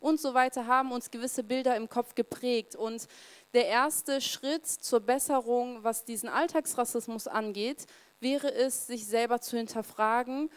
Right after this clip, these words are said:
und sich gewisse Dinge auch einzugestehen, auch wenn das bisschen Mut kostet und vielleicht auch, ja, ja, am Anfang schwierig ist.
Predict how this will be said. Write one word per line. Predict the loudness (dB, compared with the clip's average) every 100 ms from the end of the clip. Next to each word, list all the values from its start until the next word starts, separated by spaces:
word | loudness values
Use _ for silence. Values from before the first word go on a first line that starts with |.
| -18 -8
und | 0 0 0 -2
sich | -2 -4 -8 -6
gewisse | -4 -2 -2
Dinge | -2 -2 0
auch | 0 0
einzugestehen, | 0 2 0 -2 -2 -4 -4 -2
auch | 2 2 2
wenn | -6 -6
das | -6 -4 -4 -4 -4
bisschen | -2 -2 -4 -6 -10 2
Mut | 6 6 4 -4
kostet | 2 2 2 -2 -2
und | -6 -4
vielleicht | 0 0 0 2
auch, | 4 4 2 -6
ja, | 0 0 0 -8 _ _ _ _ _ -4
ja, | 2 2 0 -10 _ _ -4
am | 0 4
Anfang | 4 2 -4
schwierig | -4 0 2 0 -2
ist. | -4 -4